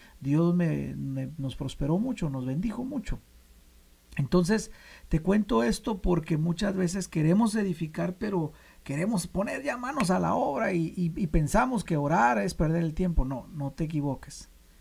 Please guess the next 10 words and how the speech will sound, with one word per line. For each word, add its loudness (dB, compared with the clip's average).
No 2
es 2
perder 0
el 0
tiempo. -6
Mientras -4
esperamos, -2
Dios -2
está -4
actuando. -4